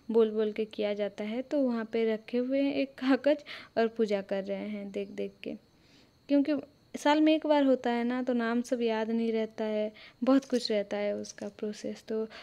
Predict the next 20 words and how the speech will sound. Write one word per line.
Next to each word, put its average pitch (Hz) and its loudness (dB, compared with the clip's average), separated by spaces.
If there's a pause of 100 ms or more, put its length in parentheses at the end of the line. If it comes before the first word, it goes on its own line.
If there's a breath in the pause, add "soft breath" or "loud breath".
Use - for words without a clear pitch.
(140 loud breath)
भूल 233 2
टूल 240 0
हो 247 4
गया 240 0
तो 233 0
भी 240 2
प्रॉब्लम 233 -2
है, 233 -4 (360 soft breath)
घर 226 0
का 220 -6
ही 226 -2
पूजा 220 -2
है, 220 -2 (180)
तो 214 -2
इसीलिए 220 -2
सब 220 -10 (120)
कुछ, - -6 (420 loud breath)
अम, 214 -6 (760)
पूरा 226 0
लिख 220 0